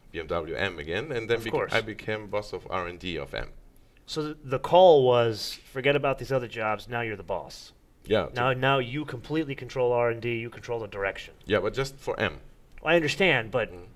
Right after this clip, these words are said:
Speaker 2: you're coming back now a third time to M.
Speaker 1: Right.
Speaker 2: But now you, this is your vision, your show.
Speaker 1: But it was not so easy, you know. There was a lot of trouble. The board couldn't accept anymore all the money spending for
Speaker 2: Yeah.
Speaker 1: the specific engine programs and so on and so on. But the biggest challenge was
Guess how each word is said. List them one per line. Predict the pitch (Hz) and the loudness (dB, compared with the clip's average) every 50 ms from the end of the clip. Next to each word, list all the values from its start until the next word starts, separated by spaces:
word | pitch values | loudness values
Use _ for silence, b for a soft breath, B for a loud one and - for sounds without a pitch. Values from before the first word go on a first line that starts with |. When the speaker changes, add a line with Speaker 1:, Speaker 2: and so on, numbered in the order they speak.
| - - - - - - - - - | -20 -20 -20 -20 -20 -20 -20 -8 -4
Speaker 2:
you're | 143 135 | -2 0
coming | - 156 160 165 | 2 2 2 6
back | 160 160 156 151 - | 6 6 6 6 4
now | 143 143 135 | 0 -2 -2
a | 113 - | -2 -4
third | - - - 190 196 180 147 139 | -6 -2 0 2 2 2 0 -2
time | - 175 202 196 143 110 104 | -2 0 0 0 0 -2 -4
to | 120 135 | -6 -6
M. | 160 147 95 - - - - | -6 -6 -6 -6 -10 -12 -10
Speaker 1:
Right. | 107 110 98 78 - - - - - - - - - | -8 -6 -6 -6 -8 -10 -16 -20 -20 -20 -20 -8 -4
Speaker 2:
But | 143 131 131 - - | -4 -4 -4 -6 -8
now | 120 123 135 143 147 147 | -2 0 2 2 2 2
you, | 143 131 135 139 143 139 | 0 -2 -4 -6 -6 -6
this | 135 139 151 - 139 | -6 -6 -6 -6 -6
is | 131 104 110 | -8 -6 -4
your | 127 135 135 123 | -2 -2 -2 -2
vision, | 117 120 110 95 90 78 - - - - | -2 -4 -6 -6 -10 -16 -20 -20 -20 -12
your | - 123 127 123 | -6 -4 -4 -4
show. | - - 151 131 101 - - - - - | -2 -2 -4 -4 -4 -6 -10 -16 -4 0
Speaker 1:
But | 113 120 123 | 2 2 4
it | 135 | 2
was | 139 147 143 | 2 0 0
not | 143 139 139 139 | 0 -2 -2 -2
so | - 117 104 | -2 -4 -4
easy, | 107 127 120 98 85 78 76 80 | -2 -4 -6 -6 -10 -10 -10 -10
you | 80 | -10
know. | 82 87 85 90 95 101 104 101 98 | -8 -8 -6 -4 -4 -2 -2 -2 0
There | 101 101 | 0 0
was | 110 110 110 | -2 -2 -2
a | |
lot | 113 113 107 | 0 0 0
of | 90 - | -2 -4
trouble. | - - 107 107 110 110 110 107 104 107 B B B B B B B - | -2 2 4 4 4 4 2 0 -2 -4 B B B B B B B -6
The | 101 87 | -6 -6
board | - - 104 107 110 113 113 113 - - - - - - | -2 0 2 4 4 4 4 2 -2 -10 -14 -16 -12 -10
couldn't | - 110 107 - - | -10 -10 -8 -10 -10
accept | - - - 101 104 - - - | -12 -4 0 0 0 0 -2 -6
anymore | - 110 110 107 107 107 104 110 101 | -6 -6 -6 -6 -4 -4 -2 -2 -2
all | - 92 95 | -2 -4 -4
the | 92 92 | -6 -6
money | 92 98 104 113 110 | -4 -4 -4 -4 -4
spending | 104 - - - 107 110 113 113 113 110 110 113 113 113 120 | -8 -10 -6 -4 -4 -4 -2 -2 -2 -2 -2 -2 -4 -6 -8
for | 120 117 | -4 -2
Speaker 2:
Yeah. | 107 101 92 | 0 0 0
Speaker 1:
the | 92 95 | -2 -6
specific | - - 101 - - 110 - - 117 107 - | -10 -12 -12 -8 -8 -8 -6 -6 -6 -2 2
engine | - 107 113 117 110 113 113 110 110 | 2 2 2 0 -4 -6 -8 -8 -6
programs | - 110 104 107 104 101 104 101 101 107 110 - | -4 -2 -2 -2 -2 -2 -4 -4 -4 -6 -8 -8
and | 98 95 92 | -10 -10 -8
so | - 95 87 | -8 -8 -8
on | - 101 101 98 | -8 -8 -8 -8
and | 92 92 95 - | -8 -8 -10 -10
so | - 101 95 | -10 -8 -6
on. | 107 127 | -4 -2
But | 135 131 | -2 -2
the | 139 | -2
biggest | 139 175 214 233 - - | -4 -4 -6 -6 -6 -2
challenge | - 160 147 127 98 95 - | 0 0 0 0 -2 -6 -6
was | 98 92 90 85 80 - - | -6 -4 -4 -4 -6 -8 -12